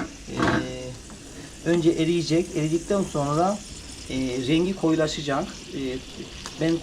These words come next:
tam koyulaşma kıvamını göstereceğim. Kaşıkla da, e, yapacağım. Bizim bakır tava kullanmamızın özel bir sebebi şu.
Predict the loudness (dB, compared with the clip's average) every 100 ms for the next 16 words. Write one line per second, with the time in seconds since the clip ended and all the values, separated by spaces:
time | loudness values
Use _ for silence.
0 | 0 0 2 2 4 2 0 4 4 6
1 | 4 2 2 0 2 2 0 -2 -4 -8
2 | -4 -2 0 0 2 2 2 -4 -4 -4
3 | -4 -2 0 0 0 0 -2 -2 0 0
4 | 0 2 4 2 0 -2 0 2 4 4
5 | 4 4 2 2 4 4 4 4 4 2
6 | 2 4 4 4 2 2 4 4 4 2
7 | 4